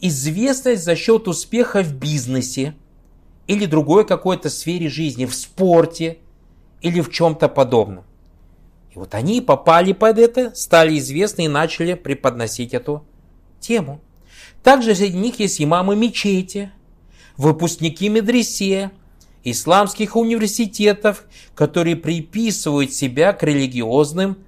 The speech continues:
знаниям. Как я сказал, братья, имам одной из мечетей в столичных странах С Н Г мало того, что обучает этой философии,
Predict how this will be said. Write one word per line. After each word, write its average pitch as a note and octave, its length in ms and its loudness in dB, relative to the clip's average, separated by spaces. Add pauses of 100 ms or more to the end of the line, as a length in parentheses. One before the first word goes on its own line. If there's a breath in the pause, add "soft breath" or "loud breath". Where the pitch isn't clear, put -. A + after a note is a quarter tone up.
знаниям. D3 760 0 (1300)
Как - 180 -10
я C#3+ 120 -2
сказал, D3+ 360 4
братья, C#3+ 320 4
имам C3+ 260 0
одной B2+ 240 -2
из A2 80 -6
мечетей C#3 560 -4 (260)
в - 80 -20
столичных B2 560 0
странах B2+ 400 0
С A#2 160 -6
Н A#2 100 -6
Г D#3 300 -2 (1080 loud breath)
мало A3+ 260 0
того, A3 240 0
что F#3+ 200 -2
обучает F3 580 0
этой C#3 220 -2
философии, C3+ 960 -4